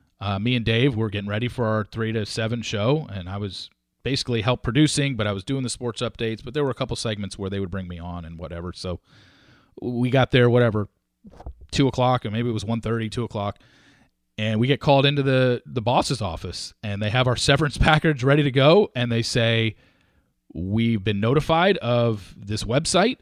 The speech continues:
and Steve, what you're saying, and Dave, you're allowing this, and you guys are done." And it was just,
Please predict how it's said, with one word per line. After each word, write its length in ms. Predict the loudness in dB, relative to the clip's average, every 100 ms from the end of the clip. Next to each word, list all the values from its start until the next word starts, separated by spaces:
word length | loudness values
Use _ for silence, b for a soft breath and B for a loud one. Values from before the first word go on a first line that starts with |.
| -8
and 400 | -4 -4 -4 -6
Steve, 440 | -6 0 2 2
what 180 | 0 -4
you're 120 | -4
saying, 440 | -4 -2 0 0 0
and 80 | 0
Dave, 320 | 2 2 4
you're 120 | 4
allowing 380 | 4 4 2 0
this, 320 | 0 0 -4 -2
and 220 | -2 0
you 60 |
guys 180 | 0 2
are 60 | 0
done." 280 | -6 -10 -18 _ _ _ _ _ _ _
And 260 | 0 2 2
it 180 | 0 -2
was 220 | -4 -4
just, 560 | -6 -6 -6 -8 -10